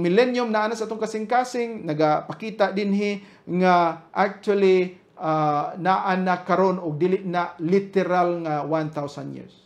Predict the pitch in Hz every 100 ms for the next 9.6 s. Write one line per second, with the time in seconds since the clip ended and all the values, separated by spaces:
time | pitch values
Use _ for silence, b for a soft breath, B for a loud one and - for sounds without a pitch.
0 | - 170 214 262 262 233 214 180 185 185
1 | 175 160 156 156 143 - 143 135 _ b
2 | b - 226 262 254 226 240 240 220 220
3 | 220 202 254 220 151 160 185 170 165 160
4 | 160 160 127 - _ _ _ _ _ _
5 | _ _ _ _ _ _ _ _ _ _
6 | _ _ _ _ _ 156 156 208 226 226
7 | 226 214 - _ - - 247 240 233 226
8 | - _ _ _ _ _ 139 208 247 -
9 | - 214 214 208 208 196